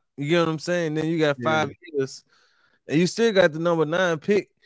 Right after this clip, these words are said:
Speaker 1: and whatever you trade Justin Fields for to build around Caleb Williams and restart that clock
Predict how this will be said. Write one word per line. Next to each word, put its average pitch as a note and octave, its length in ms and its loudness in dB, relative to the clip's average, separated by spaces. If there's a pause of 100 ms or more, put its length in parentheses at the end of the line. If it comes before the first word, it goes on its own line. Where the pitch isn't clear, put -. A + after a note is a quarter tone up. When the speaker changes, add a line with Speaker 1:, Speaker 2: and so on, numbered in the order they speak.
(160)
Speaker 1:
and D3+ 120 -2
whatever E3 340 2
you D#3+ 140 -6
trade E3+ 380 -2
Justin D#3 320 -4
Fields G3 340 -2
for D#3 340 -4 (500)
to D3+ 120 -6
build E3 320 0
around F3 340 0
Caleb D#3+ 300 -2
Williams F3 480 -2
and B2+ 240 -6
restart D#3+ 520 -4
that C#3+ 180 -6
clock F#3+ 280 -2